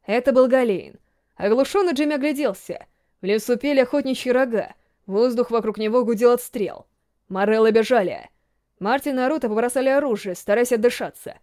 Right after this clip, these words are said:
Рольд и Лори повалились на землю там, где стояли. К ним подбежал Каллен. Наруто, подняв глаза, в которых стояли слезы радости, хрипло спросил: "Все?" "Все, Наруто", ответил Каллен. "Пока все. Они вернутся,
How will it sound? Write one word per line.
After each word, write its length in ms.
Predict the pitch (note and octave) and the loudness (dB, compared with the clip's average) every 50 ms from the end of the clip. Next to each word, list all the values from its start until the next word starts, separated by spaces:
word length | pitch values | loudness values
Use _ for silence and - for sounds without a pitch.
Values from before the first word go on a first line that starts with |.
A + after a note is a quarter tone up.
| _ _ _ _ _ _ | _ _ _ _ _ _
Рольд 380 | - F#3+ G#3+ A#3+ C#4 C4 G#3+ - | -6 0 2 4 4 4 4 2
и 60 | G#3+ | 0
Лори 260 | G3+ A3+ C4+ A#3+ F#3+ F#3 | 0 0 0 -2 -2 -2
повалились 360 | G3+ G3+ A3+ A#3 B3+ B3 B3 | -2 0 0 0 0 -2 -4
на 120 | B3 B3 B3 | -4 -4 -2
землю 300 | A#3+ B3+ A#3+ A3 G3+ F#3+ | -2 -2 -2 -2 -2 -2
там, 160 | A3 A3+ A#3 | -2 -4 -2
где 100 | A3+ A3+ | -2 -4
стояли. 680 | - - B3 A#3 B3 A#3+ A3+ F#3 F3+ E3 - - - _ _ _ _ _ _ _ | -4 -4 -2 -2 0 0 -2 -4 -4 -8 -12 -12 -16 _ _ _ _ _ _ _
К 100 | - - | -8 -4
ним 160 | G3 A3 A3+ | -2 0 2
подбежал 360 | A#3 A#3 A3 A#3+ G#3 B3 A#3 | 2 4 4 4 2 2 0
Каллен. 440 | A#3 C#4+ A#3 F#3 E3+ F#2+ C2 - _ _ _ _ _ _ _ _ _ - | 2 0 0 0 -2 -6 -10 -18 _ _ _ _ _ _ _ _ _ -8
Наруто, 360 | - G3+ G#3+ C#4 D4 D4 D4+ | -4 0 0 0 0 0 0
подняв 260 | C#4 C#4 C4 C4+ C4 | 0 0 0 0 0
глаза, 260 | A#3+ C4 C#4 C4 C#4+ | 2 2 2 2 0
в 60 | B3+ - | -2 -2
которых 280 | - G#3+ A#3+ A#3+ B3 | -4 -4 -4 -4 -4
стояли 360 | - - C4 C#4 C#4 C4+ B3+ | -2 -2 0 2 2 2 2
слезы 320 | B3 B3 B3+ A#3+ A3 A3 G#3+ | 0 -2 -4 -2 0 0 0
радости, 440 | A#3 C4+ A#3+ G#3+ F#3+ - - - - | 0 0 0 -2 -6 -8 -10 -14 -12
хрипло 300 | - - B3+ C4+ C#4 C#4 | -6 -4 -4 -2 -2 -2
спросил: 500 | - C4 C4+ C4+ - - D#3+ - - _ _ _ _ _ _ _ _ | -2 -2 -4 -4 -4 -6 -10 -10 -10 _ _ _ _ _ _ _ _
"Все?" 400 | - - - - A3+ B3 D4 - - _ _ _ _ _ _ _ _ _ _ _ _ | -18 -12 -2 2 4 4 4 2 -2 _ _ _ _ _ _ _ _ _ _ _ _
"Все, 360 | _ - - - - B3+ A3+ G#3 | _ -18 -10 -2 2 4 4 4
Наруто", 460 | F3+ E3+ D#3 - - F3 - - - _ _ _ _ _ - | 2 0 -4 -8 -8 -10 -10 -10 -16 _ _ _ _ _ -8
ответил 440 | - F#3+ F#3 G3 G3+ G3 - A3 G#3+ | -6 -4 0 0 0 2 0 -2 -2
Каллен. 380 | - G3+ F3 E3 D#2+ - - _ _ _ | 0 -2 -2 -2 -4 -8 -12 _ _ _
"Пока 280 | - F#3+ G3 G3 A#3 A3+ | -4 -4 -2 2 2 0
все. 400 | G#3+ - - - - - - - _ _ _ _ _ _ _ _ | 0 -2 -10 -10 -10 -12 -12 -14 _ _ _ _ _ _ _ _
Они 280 | - F#3 G3+ A3 A#3 A#3+ | -8 -4 -2 0 2 2
вернутся, 580 | B3 B3+ C#4 C4+ A#3+ G3 - - - E3 - | 2 2 2 0 -2 -6 -8 -10 -12 -12 -14